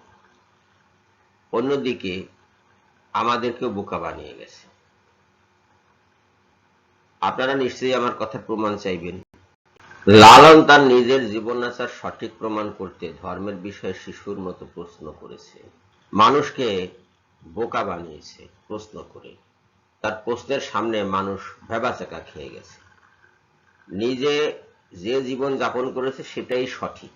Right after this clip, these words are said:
এইটা প্রমাণ করার জন্য এই প্রশ্ন। যেমন, সুন্নত দিলে হয় মুসলমান,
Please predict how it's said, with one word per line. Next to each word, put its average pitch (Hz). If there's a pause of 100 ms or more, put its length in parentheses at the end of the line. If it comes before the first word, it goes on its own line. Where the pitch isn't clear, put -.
(520)
এইটা 120
প্রমাণ 131
করার 117
জন্য 131
এই 101
প্রশ্ন। 85
যেমন, 117 (760)
সুন্নত 139
দিলে 135
হয় 107
মুসলমান, 101